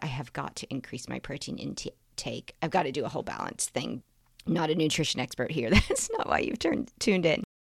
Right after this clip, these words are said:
But one of the things that I am capable of doing, which is a finite task, is to improve my kitchen environment so that it is not frustrating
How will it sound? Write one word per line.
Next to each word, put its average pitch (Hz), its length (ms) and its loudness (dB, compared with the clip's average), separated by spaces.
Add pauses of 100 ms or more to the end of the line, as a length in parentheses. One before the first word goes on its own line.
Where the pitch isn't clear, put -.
(560)
But 196 220 4
one 185 240 2
of 202 120 2
the 185 80 4
things 160 280 2
that - 140 -2 (120)
I 233 220 4
am 247 180 6
capable 156 400 0
of 151 180 -4
doing, 135 380 2
which 151 180 4
is 143 140 -2
a 160 80 4
finite 143 560 0
task, - 540 0 (760)
is 143 640 0 (220)
to - 160 2
improve 170 420 4
my 147 140 6
kitchen 262 380 6
environment 139 920 2 (560)
so 180 520 6
that 156 340 4 (160)
it 160 280 0 (580)
is 160 180 0
not 170 220 0
frustrating 170 1000 2